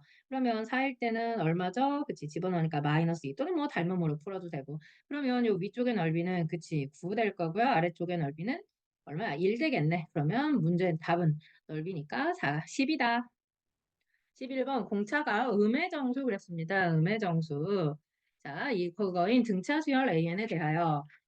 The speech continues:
A 여섯 번째 항이 마이너스 이야. 어? 그러면 에이 육이, 잘 봐. 에이 육이 음수, 아, 마이너스 이인 상태에서 공차가 저-, 음의 정수야. 음수도 아니고 음의 정수입니다. 그러니까 아, 이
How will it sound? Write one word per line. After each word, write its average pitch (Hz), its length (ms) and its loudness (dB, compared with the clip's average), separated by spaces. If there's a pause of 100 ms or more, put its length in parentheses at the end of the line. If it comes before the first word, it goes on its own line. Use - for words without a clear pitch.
A 240 200 -2
여섯 233 260 -4
번째 277 280 -2
항이 233 220 2
마이너스 208 560 0
이야. 160 320 -2
어? 269 140 -2 (320)
그러면 254 520 2 (260)
에이 226 320 2
육이, 170 360 0
잘 143 240 -2
봐. 170 260 0
에이 196 240 4
육이 190 280 2
음수, 180 340 0
아, 160 140 0
마이너스 233 580 2
이인 185 360 -4
상태에서 165 720 -2 (260)
공차가 180 880 2 (260)
저-, 202 140 -16
음의 247 300 4
정수야. 208 480 0
음수도 311 420 2
아니고 269 300 0
음의 208 280 2
정수입니다. 175 800 -2
그러니까 165 460 -2 (300)
아, 202 260 -8
이 180 60 -6